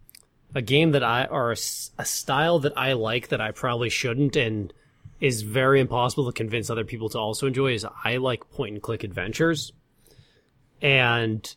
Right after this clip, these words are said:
I am picking the cream of the crop because I'm playing, you know, Tales from Monkey Island and I Have No Mouth, But I Must Scream.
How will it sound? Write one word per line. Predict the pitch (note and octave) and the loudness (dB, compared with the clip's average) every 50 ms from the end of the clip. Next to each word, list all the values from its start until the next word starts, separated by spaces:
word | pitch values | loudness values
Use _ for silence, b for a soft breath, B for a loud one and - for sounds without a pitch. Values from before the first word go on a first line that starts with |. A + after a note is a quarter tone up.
| _ _ _ _ _ _ _ - - _ _ | _ _ _ _ _ _ _ -20 -20 _ _
I | - D3 D3+ | 2 2 2
am | D#3+ E3+ F3+ F#3 F#3+ F3+ | 4 4 6 6 6 6
picking | - - - E3 D#3 - E3 D#3+ | 4 4 4 2 4 6 6 4
the | C#3+ B2 | 4 4
cream | - - - C#3+ C3+ | 2 2 2 4 4
of | C3 A#2 | 4 2
the | G#2 | -2
crop | - - - A#2 A2 B2+ - | -2 -2 0 2 2 2 2
because | - G#2+ A#2+ A2 G#2+ | 0 -2 0 0 0
I'm | G#2+ G#2+ G2+ | 0 -2 -2
playing, | - - C3 B2 A#2+ A#2 A2+ | -2 -2 -2 0 0 0 0
you | A2+ | 0
know, | A2 A2 G#2+ G#2+ G#2 G2+ - _ _ | 0 0 0 0 -2 -4 -6 _ _
Tales | - - B2 B2 B2 A#2+ | -4 0 0 2 2 0
from | - - A#2+ | 0 -2 -2
Monkey | A2+ A2 A2+ A2 - B2+ A#2 | -2 -2 -2 -2 -2 -2 0
Island | A2+ A2 A2 A2 A2 A2 A2+ G#2+ G#2 | 0 0 0 0 -2 -2 -2 -2 -2
and | G#2 G2+ G2+ G#2 | -2 -2 -2 -2
I | G2+ | -4
Have | - G2 A2 G#2+ G2 | -4 -4 -4 -4 -4
No | A2 G#2 | -4 -6
Mouth, | G2 G2 G2+ G#2+ G#2+ - | -4 -4 -4 -4 -4 -6
But | - A2 | -8 -8
I | G2+ | -6
Must | G2 G2+ G2 - - | -6 -8 -6 -6 -6
Scream. | - - - G2+ G2 A2+ A#2 B2+ C#3 C3+ | -6 -6 -6 -6 -6 -4 -4 -4 -4 -6